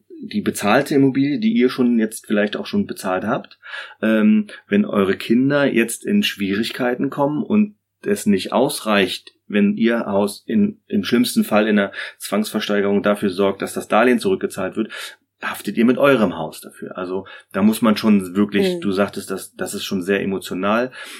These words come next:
Speaker 1: aber wenn man da wirklich ganz offen und ehrlich drüber spricht und alle sind sich dann einig,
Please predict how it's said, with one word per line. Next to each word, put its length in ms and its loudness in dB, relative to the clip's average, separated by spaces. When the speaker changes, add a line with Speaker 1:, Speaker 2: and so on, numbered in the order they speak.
Speaker 1:
aber 180 2
wenn 80 4
man 160 6
da 140 4
wirklich 240 -4
ganz 220 -2
offen 240 -6
und 100 -6
ehrlich 260 0
drüber 240 -8
spricht 420 0
und 280 0
alle 240 4
sind 280 -2
sich 180 -2
dann 200 -4
einig, 460 0